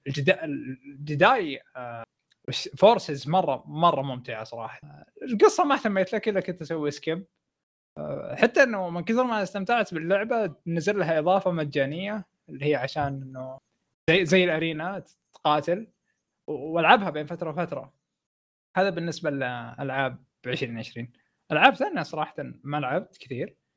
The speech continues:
آه، لعبت، آه، Last of Us شوي، بعدين وقفت.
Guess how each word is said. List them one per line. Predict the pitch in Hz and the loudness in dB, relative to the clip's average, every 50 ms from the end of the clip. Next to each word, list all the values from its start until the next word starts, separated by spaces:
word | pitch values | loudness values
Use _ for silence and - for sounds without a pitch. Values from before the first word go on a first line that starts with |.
| _ _ _ _ _ - | _ _ _ _ _ -12
آه، | 139 127 127 | -8 -6 -2
لعبت، | 143 139 139 156 147 - - - _ - - | 0 0 0 0 0 -4 -10 -18 _ -8 -6
آه، | 147 135 135 127 127 127 127 127 127 131 - _ _ _ _ _ _ _ _ _ - 143 | -4 -4 -4 -6 -8 -8 -10 -10 -12 -14 -18 _ _ _ _ _ _ _ _ _ 0 2
Last | 147 151 - | 2 2 0
of | - - | 0 2
Us | 185 175 185 - | 2 2 2 0
شوي، | 180 - - 185 180 190 | -4 -2 2 2 4 4
بعدين | 190 180 151 135 139 139 139 | 4 2 2 2 2 0 0
وقفت. | 135 135 143 165 190 185 - - - - - - _ | -2 0 0 0 0 0 -4 -14 -20 -20 -20 -20 _